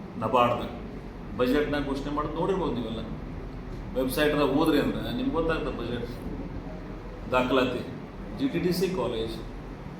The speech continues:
ಬಿಜಾಪುರದಾಗ ಯಾವುದೋ ಕಾಲಕ್ಕೆ ಬರಬೇಕಾಯ್ತು, ಕಾರಣಾಂತರಗಳಿಂದ ಬಂದಿರಲಿಲ್ಲ. ಬಿಜಾಪುರ ಜಿಲ್ಲೆಯ ರೂಪದೊಳಗೆ ಇಂಡಿಯನ್ ಕರೆಕ್ಟ್. ನಾನು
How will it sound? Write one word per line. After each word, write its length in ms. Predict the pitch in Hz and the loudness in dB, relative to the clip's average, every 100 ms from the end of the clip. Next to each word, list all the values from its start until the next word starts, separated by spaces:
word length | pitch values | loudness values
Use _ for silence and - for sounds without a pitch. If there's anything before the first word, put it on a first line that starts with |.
| - | -8
ಬಿಜಾಪುರದಾಗ 560 | 117 151 160 165 160 151 | -2 2 2 4 4 4
ಯಾವುದೋ 220 | 135 151 180 | 4 4 2
ಕಾಲಕ್ಕೆ 260 | 160 147 131 | 4 2 2
ಬರಬೇಕಾಯ್ತು, 460 | 127 123 120 117 131 127 | -2 -2 -2 -2 -2 -2
ಕಾರಣಾಂತರಗಳಿಂದ 640 | 113 127 151 156 151 131 113 | -2 -2 -2 0 0 0 0
ಬಂದಿರಲಿಲ್ಲ. 460 | 107 104 107 101 101 101 101 - - - - - - | -2 -4 -2 -2 -2 -4 -6 -8 -10 -10 -12 -10 -6
ಬಿಜಾಪುರ 500 | 107 139 151 147 143 123 | 0 2 2 2 0 2
ಜಿಲ್ಲೆಯ 280 | 135 165 175 156 | 2 4 6 4
ರೂಪದೊಳಗೆ 580 | 143 135 113 101 107 107 110 - - - 113 | 2 0 0 0 -2 -4 -6 -8 -10 -8 -6
ಇಂಡಿಯನ್ 280 | 110 113 104 | -4 -2 -2
ಕರೆಕ್ಟ್. 360 | 101 101 - - - - - - - - - - - - - - - - | -4 -8 -10 -10 -10 -10 -10 -10 -10 -10 -10 -10 -10 -10 -8 -10 -10 -8
ನಾನು 140 | 117 | -2